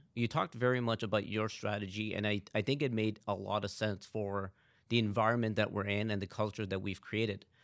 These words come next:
But what are some more general tips that someone could take into consideration, and not just the hiring,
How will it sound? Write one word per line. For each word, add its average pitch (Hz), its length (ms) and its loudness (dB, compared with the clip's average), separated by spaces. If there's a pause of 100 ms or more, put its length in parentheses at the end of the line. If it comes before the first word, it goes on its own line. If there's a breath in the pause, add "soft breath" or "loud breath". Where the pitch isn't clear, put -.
(120 soft breath)
But 120 100 4
what 151 160 2
are 233 60 0
some 160 160 -2
more 113 240 2
general 104 800 0
tips - 320 -2
that 98 120 0
someone 107 300 -2
could 101 160 -6
take 107 200 -2
into 95 140 -6
consideration, 101 680 -4
and 101 120 -2
not 127 200 -6
just - 240 -4
the 107 80 2
hiring, 98 440 0